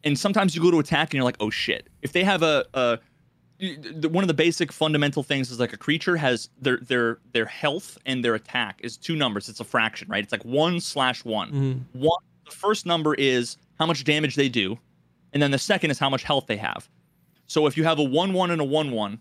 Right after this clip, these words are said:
Speaker 1: they hit each other, they both die. Because the one damage does, you know, the, the numerator hits the denominator, that kind of
Speaker 2: Yeah,
Speaker 1: thing.
Speaker 2: yeah.
Speaker 1: Whereas a one one hits a two two, they're gonna fight, but the one one is gonna die, and the two two will have one life left,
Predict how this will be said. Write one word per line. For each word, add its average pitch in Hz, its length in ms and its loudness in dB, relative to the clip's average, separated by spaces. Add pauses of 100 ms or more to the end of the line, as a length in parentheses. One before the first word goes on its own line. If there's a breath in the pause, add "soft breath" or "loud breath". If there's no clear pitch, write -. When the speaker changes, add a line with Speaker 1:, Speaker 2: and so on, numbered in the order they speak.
(100)
Speaker 1:
they 131 100 -2
hit 156 140 2
each 156 160 0
other, 131 200 0
they 117 100 0
both 113 220 0
die. 71 300 -4 (480)
Because 139 240 0
the 135 80 2
one 151 240 0
damage 147 400 -2
does, 131 320 0
you 139 60 -2
know, 113 100 0
the, 110 160 -4
the 131 140 -2
numerator 160 480 2
hits 147 160 0
the 143 80 -2
denominator, 123 480 2
that 113 120 2
kind 143 160 0
of 135 40 2
Speaker 2:
Yeah, 117 80 0
Speaker 1:
thing. 113 140 -2
Speaker 2:
yeah. 107 40 -4
Speaker 1:
Whereas 135 220 4 (520)
a 123 60 -8
one 175 240 2
one 156 180 4
hits 143 200 -2
a 117 40 0
two 247 220 0
two, 113 340 0 (1080)
they're 175 200 2
gonna 156 360 0 (380)
fight, 160 400 2 (200)
but 151 140 2
the 151 80 4
one 165 240 2
one 156 160 2
is 139 140 -2
gonna 127 180 2
die, 113 560 0 (300)
and 139 100 0
the 127 40 0
two 190 240 -2
two 170 220 -2
will 143 200 2
have 135 160 0
one 135 320 0
life 156 280 0
left, - 460 -2